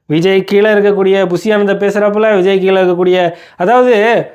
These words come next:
ஒரு தேர்தலுக்கு வியூக வகுப்பாளர் வைக்கலாம், கட்சி நடத்துறதுக்கே <laughs> வியூக வகுப்பாளர்னா இது என்னப்பா கதை? அந்த கட்சி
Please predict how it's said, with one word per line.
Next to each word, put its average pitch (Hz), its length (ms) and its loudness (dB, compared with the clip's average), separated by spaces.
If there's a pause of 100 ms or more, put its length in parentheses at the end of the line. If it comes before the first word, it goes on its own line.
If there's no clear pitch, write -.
(480)
ஒரு 170 400 0
தேர்தலுக்கு 294 500 0
வியூக 254 280 0
வகுப்பாளர் 220 420 0
வைக்கலாம், 160 380 -2 (120)
கட்சி - 340 -4
நடத்துறதுக்கே 302 540 0 (120)
<laughs> 269 100 -2
வியூக 254 300 2
வகுப்பாளர்னா 240 960 0 (320)
இது 175 220 -2
என்னப்பா 202 420 -2
கதை? 170 320 0 (380)
அந்த 156 240 -4
கட்சி 262 680 -2